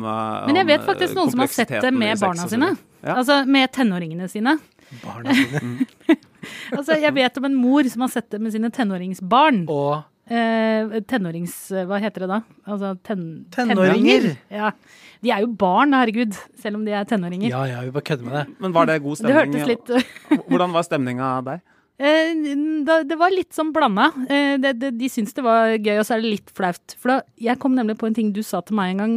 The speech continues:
Speaker 2: Einar,
Speaker 1: Mhm.
Speaker 2: som jeg har merket meg.
Speaker 1: Å, ja.
Speaker 2: Og det
Speaker 1: Ja.
Speaker 2: var, du sa, det er to, eh, typer mennesker i verden som
Speaker 1: Oi, oi, oi.
Speaker 2: aldri har sex. Det ene er barn, og det andre er foreldre.
Speaker 1: Ja,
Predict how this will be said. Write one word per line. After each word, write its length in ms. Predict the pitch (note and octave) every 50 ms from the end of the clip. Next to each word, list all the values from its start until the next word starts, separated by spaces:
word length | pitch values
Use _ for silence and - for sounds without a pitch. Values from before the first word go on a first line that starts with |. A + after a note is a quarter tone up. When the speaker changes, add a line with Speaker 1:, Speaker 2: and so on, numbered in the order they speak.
| A#3 A#3+
Speaker 2:
Einar, 380 | A#3+ G#3+ B3 B3+ C#4+ F#4 A4 C4
Speaker 1:
Mhm. 160 | D#3 - - -
Speaker 2:
som 140 | B2 - A#3
jeg 80 | B3+ B3+
har 140 | B3 A#3+ A#3
merket 380 | B3+ A#3+ F#3 - - - E3+ G#3
meg. 160 | G3 - -
Speaker 1:
Å, 140 | F4+ - -
ja. 80 | - C#4+ E4 - - -
Speaker 2:
Og 80 | G3 D#3+
det 80 | A#3+ B3
Speaker 1:
Ja. 60 | B3
Speaker 2:
var, 180 | B3+ B3 B3+ B3+
du 140 | A3 A3+ A3+
sa, 220 | - A#3 G#3+ G#3+
det 160 | - G3+ A3 -
er 60 | _ _ -
to, 140 | - C#4 C4+ D4 D#4 D4+ - -
eh, 180 | - B3+ C4 C4
typer 280 | - - A#3+ - - A3
mennesker 460 | A3+ G#3 E3+ - - - A3+ A3+ - - _ _
i 100 | G#3+ A3+ G#3+
verden 320 | G#3 F#3 E3+ E3+ A3 C#4+ D#4
som 140 | C#4 - A#3
Speaker 1:
Oi, 80 | A#3 -
oi, 20 |
oi. 140 | A#3+ A#3 G#3+
Speaker 2:
aldri 240 | - D#3+ F#3+ G3+ A3
har 80 | A3 -
sex. 300 | E4 F4+ - - - - - G3+
Det 140 | A3+ B3+ -
ene 320 | A#3+ A3+ G3 F3+ F#3 F#3+
er 60 | A3
barn, 340 | G#3 F#3 A3+ C4 F4 G#4+ G4 -
og 100 | - A#3+
det 80 | A3 A3
andre 240 | A3 G3 E3+ E3+ D#3+
er 80 | -
foreldre. 400 | - G3+ F3+ D#3 D#3+ D#3+ E3 E3+
Speaker 1:
Ja, 160 | D3+ C#3+ C#3+